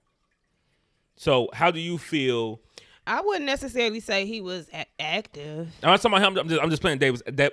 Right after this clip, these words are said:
Speaker 1: uh, devil's advocate, because in his music, that's all he talked about was killing.
Speaker 2: Mm-hmm. So you saying, how do I feel about him?
Speaker 1: So what I'm saying is, some people would say, "Well, that's all he talked about, and he probably didn't did some wrong, and he probably didn't did this and that,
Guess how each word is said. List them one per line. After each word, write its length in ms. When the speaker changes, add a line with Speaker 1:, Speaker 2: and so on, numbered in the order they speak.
Speaker 1:
uh, 100
devil's 300
advocate, 360
because 260
in 80
his 180
music, 300
that's 140
all 100
he 120
talked 280
about 220
was 120
killing. 360
Speaker 2:
Mm-hmm. 420
So 120
you 160
saying, 240
how 80
do 120
I 100
feel 240
about 280
him? 400
Speaker 1:
So 220
what 160
I'm 140
saying 340
is, 240
some 200
people 260
would 140
say, 200
"Well, 200
that's 200
all 160
he 160
talked 320
about, 420
and 380
he 100
probably 380
didn't 180
did 180
some 220
wrong, 420
and 140
he 100
probably 300
didn't 200
did 220
this 200
and 160
that, 280